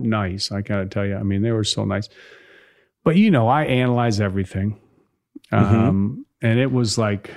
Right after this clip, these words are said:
Speaker 1: it was like one thing right after another that was just like, I'm like, "Are you kidding me?" Like the, the, the first thing, kind of the first thing was,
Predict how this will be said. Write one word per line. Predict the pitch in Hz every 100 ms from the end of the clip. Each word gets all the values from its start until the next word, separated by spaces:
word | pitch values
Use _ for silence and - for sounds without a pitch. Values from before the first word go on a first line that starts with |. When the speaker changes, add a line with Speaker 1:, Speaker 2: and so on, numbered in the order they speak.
| - - -
Speaker 1:
it | 156
was | 147
like | 139 110
one | 110 143 156
thing | 135 147 139
right | 123 117
after | 117 110 -
another | 104 101 101
that | 101 101
was | 101
just | 107 95 107
like, | 98 113
I'm | 104
like, | 101 95 - -
"Are | 113
you | 120
kidding | 117 110 98
me?" | 101 110 - _ _ _ - - - _ _ -
Like | 120 113
the, | 123
the, | 135 127 110 143
the |
first | 123 - 185 180 - 151 147
thing, | 131 131 120 117 95 - - _ _ _ _
kind | - 240
of | 233
the | -
first | - 185 165 -
thing | 160 143 127
was, | 120 117 107 - -